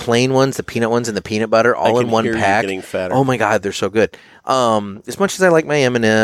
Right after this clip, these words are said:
Speaker 1: Ms and I like, you know, the che-, the puffy Cheetos, you know, the puffy ones, um, and that sort of thing, I gotta say that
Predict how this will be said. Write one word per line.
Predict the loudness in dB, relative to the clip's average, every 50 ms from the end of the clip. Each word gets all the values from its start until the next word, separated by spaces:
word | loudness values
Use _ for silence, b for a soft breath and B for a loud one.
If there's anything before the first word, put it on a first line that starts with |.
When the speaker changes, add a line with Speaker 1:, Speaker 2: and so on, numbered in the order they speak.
| 2 2 0 -2
Speaker 1:
Ms | -6 -8 -8
and | -4 -2 0 0 2 2 2 2 0 0 -2 -4 -2
I | -2 -2 -2
like, | 0 0 0 -2 -2 -8 -14 -8
you | 0 0 2
know, | 2 2 2
the | 0 -2 -6 -10 _
che-, | -6 -4 -2 0 -2
the | -2 -2 -4
puffy | -4 -2 -4 -4 -4 -8 -10 -6
Cheetos, | -4 -4 0 2 2 2 2 2 0 -4 -10 -12 -12 -12
you | -10 -8
know, | -6 -6 -6
the | -6 -6
puffy | -6 -6 -6 -4 -4 -6
ones, | -4 -4 -6 -8 -10 -14 B B B B B B B B B
um, | 0 2 2 2 2 2 2 0 0 -2 -6 -10 -12 -16 _
and | -8 -4 -2 0
that | -2 0
sort | 0 -2 -2 -2
of | -2
thing, | -6 -6 -8 b b b b b b b b b _ -8
I | -8
gotta | -8 -6 -4 -2 0 0 0 0
say | -2 -4 -8 -4 0 0 0 0 -2 -6 -10 -12 -16 _ _ _ _ _ _ _ _ _ _ -20 -20 _ _ _ _ _ _ _ _ -6
that | 0 2 2 4 4 4 2 0 -2 -4 -8 -12 -12